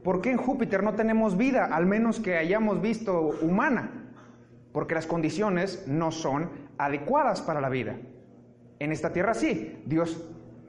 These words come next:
plantas, agua, tierra, acomodó todas las cosas y en ese momento puso a el ser humano. Y entonces la vida comenzó a florecer.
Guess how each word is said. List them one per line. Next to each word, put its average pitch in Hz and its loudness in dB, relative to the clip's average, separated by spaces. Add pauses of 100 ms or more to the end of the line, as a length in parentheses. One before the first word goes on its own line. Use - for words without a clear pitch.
(380)
plantas, 131 -2 (180)
agua, 123 -2
tierra, 139 0
acomodó 139 -2
todas 226 0
las 175 -4
cosas 233 2
y 180 0
en 180 0
ese 190 0
momento 185 0
puso 254 4
a 311 0 (260)
el 127 -10
ser 185 -2
humano. 135 -2 (360)
Y 165 0
entonces 214 2
la 180 2
vida 240 2
comenzó 180 2
a - -2 (600)
florecer. 151 -4